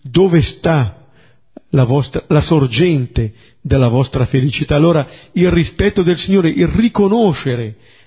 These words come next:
Dio come Dio, questo è il timore di Dio, che è esattamente il contrario della paura. Qua si parla di fiducia,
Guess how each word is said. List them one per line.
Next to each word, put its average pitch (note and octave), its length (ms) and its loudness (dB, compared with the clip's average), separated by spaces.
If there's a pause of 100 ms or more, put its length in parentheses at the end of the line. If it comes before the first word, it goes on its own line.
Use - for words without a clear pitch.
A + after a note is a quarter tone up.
Dio F#3 460 0
come D#3 300 0
Dio, B2+ 520 -4 (1160)
questo - 340 0
è - 20 4
il C3 100 -2
timore C3 440 0
di A#2 140 -4
Dio, A#2+ 480 -8 (1200)
che - 140 -4
è - 20 2
esattamente F3+ 580 -2
il D#3+ 80 -2
contrario E3+ 420 0
della F3 200 0
paura. C#3 540 0 (260)
Qua G3+ 140 0
si - 140 -4
parla F3 240 -4
di D#3+ 120 -4
fiducia, C3 680 -4